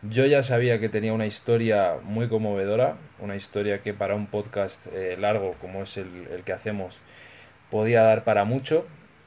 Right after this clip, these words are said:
y la verdad es que lo acabo de terminar, ha dado para mucho, tiene momentos muy emotivos, momentos de que se te pone la piel de gallina. Una historia, como digo,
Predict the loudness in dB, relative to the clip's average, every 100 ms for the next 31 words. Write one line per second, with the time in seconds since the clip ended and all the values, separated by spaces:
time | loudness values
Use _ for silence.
0 | _ _ _ _ -10 -2 0 0 0 -2
1 | -2 -4 -2 0 -2 0 -2 -2 -4 -8
2 | -4 -2 -2 -2 -8 -4 0 0 0 -2
3 | -2 -4 -4 -4 -4 -4 -6 -4 -6 -6
4 | -6 -6 -6 -8 -20 -20 _ -20 -20 _
5 | -4 0 2 0 -2 0 0 -2 -4 -8
6 | -6 -6 -6 -6 -4 -4 -2 -2 -6 -10
7 | -8 -6 -4 -4 -4 -4 -4 -4 -2 -4
8 | -6 -12 _ -20 -20 -20 -20 -20 _ _
9 | -4 0 0 2 4 4 4 4 4 4
10 | 0